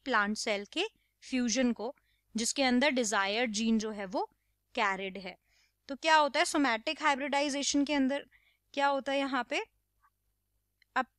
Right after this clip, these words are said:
जो ये सोमैटिक, यहाँ पे हम सेकंड स्टेट, सेकंड ऑप्शन को डिस्कस कर रहे हैं। सोमैटिक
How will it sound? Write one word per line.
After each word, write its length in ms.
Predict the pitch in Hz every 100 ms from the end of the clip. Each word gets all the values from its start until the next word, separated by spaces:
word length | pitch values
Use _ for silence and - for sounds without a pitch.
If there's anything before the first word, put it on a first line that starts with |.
| -
जो 180 | 214 285
ये 180 | 311 359
सोमैटिक, 840 | - 285 247 214 202 - 320 - _ _ _ _ _ _ _ _ _ _ _ _ _ _ _ _ _ _
यहाँ 220 | 233 240 220
पे 120 | 240
हम 160 | 247
सेकंड 360 | 247 226 233 247
स्टेट, 300 | - 233 214 -
सेकंड 280 | - 220 233
ऑप्शन 380 | 208 - 233
को 100 | 233
डिस्कस 360 | 226 208 - 208
कर 180 | - 190
रहे 100 | 233
हैं। 60 | - _ _ _ _ -
सोमैटिक 800 | - - 226 202 185 - 285